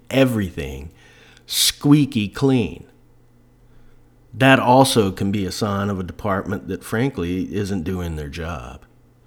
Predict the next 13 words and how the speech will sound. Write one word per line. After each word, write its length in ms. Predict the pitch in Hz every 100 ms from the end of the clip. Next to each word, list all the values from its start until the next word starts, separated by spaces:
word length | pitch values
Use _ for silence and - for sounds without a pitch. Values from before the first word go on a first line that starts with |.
| _ _ _ _ _ _ _ _ _ _ _ _ _
It 60 | 120
just 240 | 139 -
is. 420 | 120 - - - _ _ _ _ _
There's 240 | 127 131 110
an 160 | 104
obsessiveness 840 | 90 - 135 135 113 95 92 87
that's 200 | - 90
unhealthy 500 | 113 101 101 104 101
for 160 | 85 90
an 100 | 85
organization. 840 | 90 87 85 82 98 104 98 -
However, 960 | 104 104 95 98 - 117 131 85 67 - _ _ _ _ _ _ _ _ _ _ _
has 220 | - 110